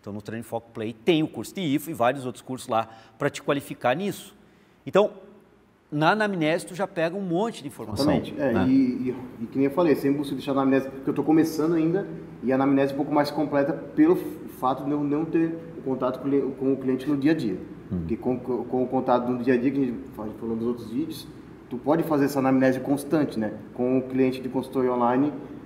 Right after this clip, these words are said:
Speaker 2: tu não tem essa possibilidade. Tu tem a possibilidade de marcar com ele, "Ah, cidadão, a, a, a gente vai conversar quarta-feira, das quatro às quatro e meia. Toda quarta tem essa conversa,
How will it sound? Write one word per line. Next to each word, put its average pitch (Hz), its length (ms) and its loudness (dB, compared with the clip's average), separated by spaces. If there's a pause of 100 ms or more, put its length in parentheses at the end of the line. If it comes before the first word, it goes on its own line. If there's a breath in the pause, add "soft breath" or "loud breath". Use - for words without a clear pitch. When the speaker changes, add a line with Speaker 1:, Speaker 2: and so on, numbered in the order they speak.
Speaker 2:
tu 135 80 -2
não 127 80 0
tem 139 100 2
essa 139 160 2
possibilidade. 165 640 4
Tu - 40 -4
tem 139 80 4
a 120 40 2
possibilidade 131 580 2
de 139 80 0
marcar 139 280 2
com 165 120 -2
ele, 147 120 2
"Ah, 120 420 4 (200)
cidadão, 123 480 0 (220)
a, 107 880 -4
a, - 40 -8
a - 20 -10 (140)
gente 127 180 -6
vai 135 120 -2
conversar 135 840 -2
quarta-feira, 143 760 2
das 151 160 0
quatro 151 380 0
às 135 100 -6
quatro 156 200 2
e 156 40 4
meia. 127 440 4 (120)
Toda 127 160 -2
quarta 135 340 2
tem 147 180 0
essa 147 160 -4
conversa, 143 540 0